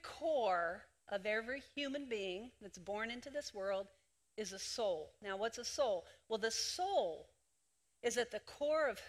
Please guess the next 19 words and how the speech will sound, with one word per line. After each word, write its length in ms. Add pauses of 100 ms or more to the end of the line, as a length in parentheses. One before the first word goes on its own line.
who 160
we 200
are, 360 (380)
and 220
it's 220
what 280
connects 680
us 540 (720)
to 160
eternity. 540 (1000)
It's 180
the 140 (200)
part 400 (480)
of 160
mankind 880
that 120
will 280
live 280
on 440